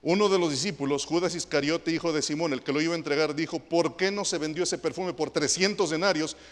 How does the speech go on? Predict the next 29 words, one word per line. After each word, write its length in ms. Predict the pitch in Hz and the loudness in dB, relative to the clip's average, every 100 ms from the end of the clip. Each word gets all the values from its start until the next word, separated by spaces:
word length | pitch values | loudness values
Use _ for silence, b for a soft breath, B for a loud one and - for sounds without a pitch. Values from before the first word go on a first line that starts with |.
| B B | B B
para 140 | 156 | 6
ayudar 260 | 147 151 185 | 6 6 6
a 60 | |
los 200 | 165 147 | 6 2
pobres?". 540 | - 165 151 131 - - B B | 2 2 4 2 0 -4 B B
Fíjate, 400 | 180 165 - 147 - | 0 0 2 -4 2
María 600 | 160 147 226 160 147 143 B B - | 4 6 6 4 2 -4 B B 4
acaba 420 | 151 175 196 214 | 6 8 8 8
de 80 | 185 | 4
ungir 260 | 165 208 | 2 2
los 140 | 202 - | 2 2
pies 220 | 202 190 | 4 4
del 120 | 196 | 4
Señor 540 | - 165 170 214 202 - | 2 2 2 2 0 -6
y 80 | 135 | -8
su 160 | 147 | -4
cabeza 440 | 139 151 196 190 220 B B - | 4 4 6 4 0 B B -2
con 140 | 156 | 0
un 100 | 196 | 2
perfume 340 | - 139 190 185 | 2 2 0 -2
costoso, 520 | 151 - 143 - - - - - b b | -2 2 2 2 -2 -6 -20 -20 b b
perfume 400 | 156 139 208 226 | 2 4 6 8
de 160 | 190 170 | 8 8
nardo 520 | 202 247 240 277 - - - - - - - | 8 8 8 4 2 -6 -20 -20 -20 -12 -4
en 140 | 156 | -2
un 80 | 180 | 6
frasco 320 | 202 190 190 | 6 8 6
de 80 | 170 | 6
alabastro. 480 | 139 127 110 - | 6 6 4 0